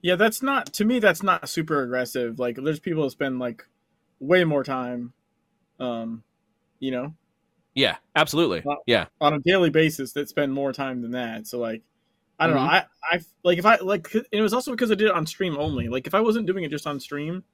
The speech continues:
Speaker 1: I could have put more time in. Like, there's other time I could have put in potentially, like, here and there without
Speaker 2: Mm-hmm.
Speaker 1: having to, like, set up stream and, like, set that block of time aside. Um, if I could have popped in for, like,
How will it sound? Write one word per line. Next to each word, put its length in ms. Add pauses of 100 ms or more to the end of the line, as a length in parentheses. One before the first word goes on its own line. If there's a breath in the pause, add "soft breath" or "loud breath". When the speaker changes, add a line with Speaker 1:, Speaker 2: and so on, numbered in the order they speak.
(760)
Speaker 1:
I 200
could 140
have 80
put 120
more 120
time 260
in. 180 (120)
Like, 100
there's 140
other 200
time 280
I 60
could 160
have 160
put 120
in 240
potentially, 400
like, 140
here 200
and 80
there 340 (580)
without 180
Speaker 2:
Mm-hmm. 80
Speaker 1:
having 160
to, 60
like, 120
set 220
up 120
stream 560
and, 100
like, 140
set 140
that 140
block 260
of 60
time 260
aside. 400 (760)
Um, 400 (500)
if 120
I 80
could 100
have 100
popped 320
in 180
for, 120
like, 280